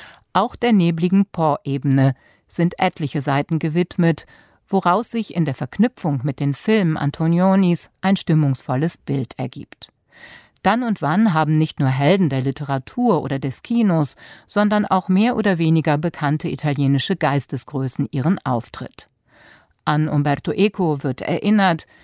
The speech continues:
der Kunsthistoriker Tommaso Montanari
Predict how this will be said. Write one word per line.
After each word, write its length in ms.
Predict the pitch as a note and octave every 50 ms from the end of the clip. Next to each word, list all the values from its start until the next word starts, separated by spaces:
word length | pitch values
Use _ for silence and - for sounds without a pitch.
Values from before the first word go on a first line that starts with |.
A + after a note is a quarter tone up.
| _ _ _ _ -
der 140 | B2+ A#2+
Kunsthistoriker 1080 | - - - G3+ G3+ - - - E3 D3 - - - D#3 D#3 D3+ D3+ C#3 - E3 D#3 C3+
Tommaso 480 | - D3+ C#3 C#3+ C3+ B2 C3 C3+ D3 C3+
Montanari 840 | C3+ C3+ C3 C#3 - D#3+ D#3+ E3+ F#3 F#3+ G3 G3 F#3+ F#3 E3+ D#3